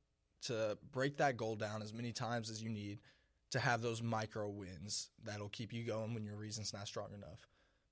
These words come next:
Break it down, you know, divide it by whatever your time frame is. If it's twelve months, divide your main goal up by twelve and just focus on a month at a time, you know, and so on. And that's why the smart goal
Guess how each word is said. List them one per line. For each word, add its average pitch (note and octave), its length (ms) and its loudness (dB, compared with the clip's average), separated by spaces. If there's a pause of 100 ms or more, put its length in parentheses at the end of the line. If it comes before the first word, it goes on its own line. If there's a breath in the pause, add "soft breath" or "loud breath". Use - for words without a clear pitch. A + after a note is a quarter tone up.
Break C#3 200 6
it B2+ 120 2
down, A#2+ 600 2
you A2+ 100 -2
know, A2 420 2 (120)
divide A#2 360 6
it G#2+ 140 2
by A2 320 2
whatever B2 280 4
your C3 100 2
time A#2 280 -2
frame B2 240 0
is. A#2+ 220 2
If G2+ 80 -6
it's G#2+ 160 -4
twelve A#2+ 260 2
months, B2 320 0 (400 loud breath)
divide A#2+ 340 4
your A2+ 120 0
main A2 260 2
goal A2 280 4
up G#2 200 -4
by G#2 340 -2
twelve A2+ 520 2 (560 soft breath)
and G#2+ 100 -6
just G#2+ 160 0
focus G#2+ 260 0
on A2+ 120 2
a A2+ 40 0
month G#2+ 260 -2
at G#2+ 80 -2
a G#2 60 -2
time, G#2 360 -4
you G#2 60 -4
know, G#2 180 -6
and G#2 100 -6
so G#2+ 180 0
on. G2+ 260 -4 (1000)
And B2+ 140 2
that's C#3+ 200 2
why C3+ 180 8
the A#2 100 0
smart B2+ 320 4
goal A2+ 360 2